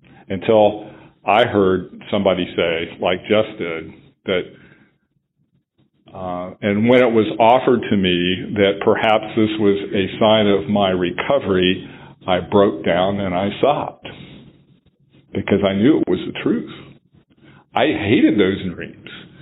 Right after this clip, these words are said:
I did nothing to promote those dreams. I've heard people who have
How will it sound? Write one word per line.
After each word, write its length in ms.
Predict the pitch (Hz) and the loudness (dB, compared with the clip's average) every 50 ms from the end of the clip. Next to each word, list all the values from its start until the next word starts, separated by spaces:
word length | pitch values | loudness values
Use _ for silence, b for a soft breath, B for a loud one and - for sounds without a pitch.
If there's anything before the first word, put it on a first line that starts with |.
| b b b b b b | b b b b b b
I 140 | 117 113 120 | 2 2 2
did 260 | 113 123 127 117 113 | 4 2 2 2 2
nothing 760 | 110 110 113 147 190 - - 123 104 90 90 90 90 - b b b b b b b b - - - | 2 4 4 4 2 0 0 0 0 0 -2 -6 -10 -12 b b b b b b b b -12 -4 -2
to 120 | 120 110 - - | -2 -2 0 -2
promote 320 | 107 107 113 131 170 202 - | 0 2 4 4 2 2 0
those 240 | 107 98 98 95 - | -2 -2 -2 -4 -8
dreams. 220 | 107 95 104 113 117 | -8 -8 -4 2 4
I've 160 | 151 156 156 | 4 4 4
heard 240 | 160 196 208 202 196 | 4 2 2 2 0
people 640 | 196 214 214 - 196 165 147 - - - - - - - - | -2 -2 2 4 4 4 4 2 -2 -8 -12 -16 -10 -4 0
who 140 | 147 - | 2 4
have 180 | 123 131 131 | 4 4 4